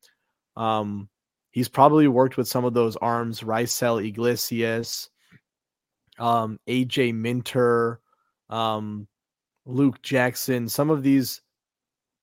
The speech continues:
How can I forget Jacob Webb? <laughs> He's probably worked with Jacob Webb as well. So, um,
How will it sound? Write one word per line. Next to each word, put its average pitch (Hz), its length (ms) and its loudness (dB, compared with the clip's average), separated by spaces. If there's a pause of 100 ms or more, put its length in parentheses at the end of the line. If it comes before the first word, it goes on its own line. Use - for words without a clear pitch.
(360)
How 135 120 -8
can 151 140 -2
I 143 60 0
forget 139 420 0
Jacob 135 400 -2
Webb? 113 420 2
<laughs> - 300 0
He's 170 140 -2
probably 160 380 6
worked 147 240 2
with 139 120 0
Jacob 127 380 -2
Webb 117 220 0
as 110 180 -6
well. 117 300 -2
So, 117 420 -4 (540)
um, 104 500 -4